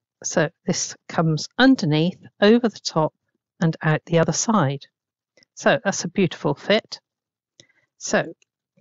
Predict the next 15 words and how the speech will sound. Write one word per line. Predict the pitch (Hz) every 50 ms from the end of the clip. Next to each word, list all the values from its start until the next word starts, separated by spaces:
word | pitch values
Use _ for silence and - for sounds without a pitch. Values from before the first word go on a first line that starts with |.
| _ _ _ -
a | - -
couple | - - - - 214 190
of | 180 -
extra | 180 165 170 - - - - 202
bits | 190 - 190 - - - - -
that | - - -
you | 170 160
can | - - - 151 160 156
do | - 165 170 196 233 277 - _ _ _ _ _ _ _ _ _ _ _ _ _ _ _ _ _ _ _ _ _ _ _ _ _ _
is | - 180 - -
to | - - 160 160 -
just | - 233 226 -
shape | - - - - - - 254 208 135 - _ _ - - -
the | 196 175 - -
end | 196 180 180 170 175 175 175 170 170 170 165 - -